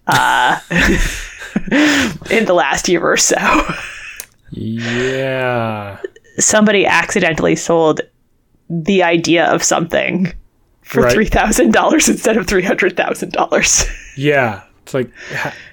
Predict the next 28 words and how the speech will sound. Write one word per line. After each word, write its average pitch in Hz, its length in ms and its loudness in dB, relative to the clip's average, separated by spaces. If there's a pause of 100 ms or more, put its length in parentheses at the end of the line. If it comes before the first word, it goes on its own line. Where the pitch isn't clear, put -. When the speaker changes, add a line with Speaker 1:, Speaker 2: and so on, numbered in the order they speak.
(720)
Speaker 2:
I, 139 220 -4 (160)
I 151 120 -2
think 147 280 -4
the 139 220 -2
error 135 380 2
was 120 220 0
that 123 220 -2
somebody 123 340 0
paid 120 380 -2
three 127 180 -2
thousand 117 380 -2
dollars 113 680 -4 (240)
Speaker 1:
Uh-huh. 185 720 2 (260)
Speaker 2:
for 120 220 -4
a 110 60 -2
thing 120 240 -2
that 113 140 0
isn't, 110 420 -6
that 117 140 -8
doesn't 110 220 -6
exist. 107 460 -8 (960)
Speaker 1:
Yeah. 175 220 0 (720)
Speaker 2:
Oops. 151 120 0
Speaker 1:
Um, 151 440 2 (400)
Speaker 2:
And, 143 300 -2 (160)
and 156 200 0
before 165 500 2
anybody 139 920 0